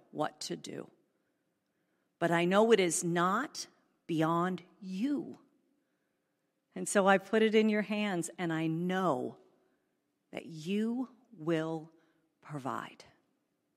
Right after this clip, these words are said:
And then every time your mind starts spinning,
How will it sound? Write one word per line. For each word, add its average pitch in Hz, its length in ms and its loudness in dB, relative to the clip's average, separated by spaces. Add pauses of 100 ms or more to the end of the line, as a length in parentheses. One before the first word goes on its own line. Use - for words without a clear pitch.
(1700)
And 139 100 -6
then 139 100 -2
every 214 200 2
time 247 260 0
your 180 160 -2
mind 190 300 0
starts - 340 -2
spinning, 160 680 -2